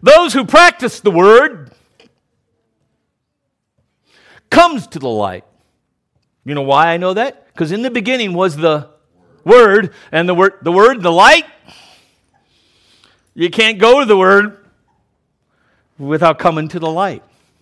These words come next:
<clears throat> In John, First John, First John, the epistle, one and six, "If we say we have fellowship with him and yet walk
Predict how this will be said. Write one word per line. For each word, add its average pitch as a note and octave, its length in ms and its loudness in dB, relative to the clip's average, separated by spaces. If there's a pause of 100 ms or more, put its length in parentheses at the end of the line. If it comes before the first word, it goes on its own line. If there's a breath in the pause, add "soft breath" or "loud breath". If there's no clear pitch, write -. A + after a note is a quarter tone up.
(1700)
<clears throat> - 60 -14 (2500 soft breath)
In E3 140 -10
John, D#3+ 380 -6
First G#3+ 280 -6
John, F2+ 280 -10 (160)
First D#3 280 -6
John, D#2+ 280 -12 (380)
the A2 80 -14
epistle, - 380 -12 (840)
one C#3+ 200 -8
and A#2 100 -10
six, - 400 -16 (160)
"If C#4+ 220 -6
we F3 160 -8
say G#2 420 -8
we C3+ 200 -12
have C#3 180 -8
fellowship E3 640 -10
with B2 280 -8
him C3+ 460 -10 (1400)
and D#3 100 -10
yet D#3+ 340 -6
walk F#3+ 680 0